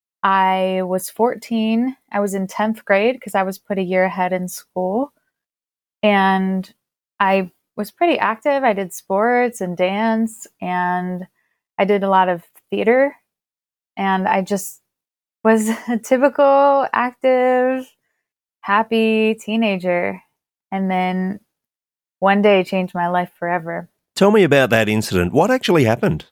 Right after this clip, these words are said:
Speaker 1: So it actually happened from playing the game Red Rover at my church's youth group. Have you heard of that game?
Speaker 2: I haven't. Maybe you can, maybe you can
Speaker 1: It might be
Speaker 2: enlighten
Speaker 1: an
Speaker 2: us and
Speaker 1: American thing. <laughs>
Speaker 2: Yeah,
Speaker 1: I don't
Speaker 2: yeah.
Speaker 1: know.
Speaker 2: <laughs>
Speaker 1: Um,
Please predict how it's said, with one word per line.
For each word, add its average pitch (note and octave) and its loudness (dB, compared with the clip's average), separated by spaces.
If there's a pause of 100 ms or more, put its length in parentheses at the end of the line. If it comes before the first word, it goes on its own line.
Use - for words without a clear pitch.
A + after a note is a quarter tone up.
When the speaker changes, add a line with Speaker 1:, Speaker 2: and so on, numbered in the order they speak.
(100)
Speaker 1:
So A#3+ 2
it A3+ -2
actually - -2
happened G#3+ 0
from G3 -2
playing G3 -2
the G3 0
game F#3+ -4
Red F3 -2
Rover G3 -2
at G3 -2
my G3 0
church's F#3+ -6
youth F3+ -8
group. C4+ -2 (600)
Have A3+ -6
you D4 0
heard D4+ 2
of C#4+ -2
that D4 0
game? D#4+ 0 (200)
Speaker 2:
I G3+ 4
haven't. F#3+ 4
Maybe B3 4
you C4 6
can, B2 2
maybe D#3 0
you C3+ 0
can - 0
Speaker 1:
It C#3+ 6
might - 2
be D#4+ 2
Speaker 2:
enlighten D4+ 2
Speaker 1:
an D4 2
Speaker 2:
us B3+ 2
and A#3 4
Speaker 1:
American C#4 0
thing. D#4 0 (160)
<laughs> - -10
Speaker 2:
Yeah, D#3+ 4
Speaker 1:
I - 4
don't B3+ 2
Speaker 2:
yeah. C#3 4
Speaker 1:
know. - 2
Speaker 2:
<laughs> - -8
Speaker 1:
Um, A#3+ 2